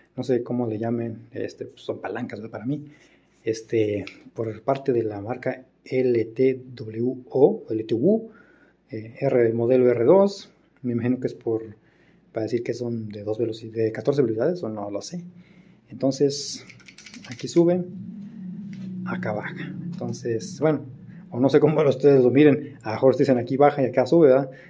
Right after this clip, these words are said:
Yo no sé cómo lo vean ustedes, entonces de esa manera lo miro. Pero, pues acá está el otro shifter,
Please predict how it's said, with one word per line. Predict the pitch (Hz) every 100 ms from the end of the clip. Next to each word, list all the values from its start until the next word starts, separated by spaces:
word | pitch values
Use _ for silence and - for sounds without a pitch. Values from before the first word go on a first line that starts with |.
| -
Yo | 147 156
no |
sé | 135 135
cómo | 131 120
lo | 110
vean | 113
ustedes, | 113 - 135 131
entonces | 120 123 120
de |
esa | 120
manera | 110 117 117
lo | 104
miro. | 104 - - - - - -
Pero, | 120 120 117 110 -
pues | 117
acá | 113 117
está | 120
el |
otro | 113 117 104 92 _
shifter, | - - 165 - 165 165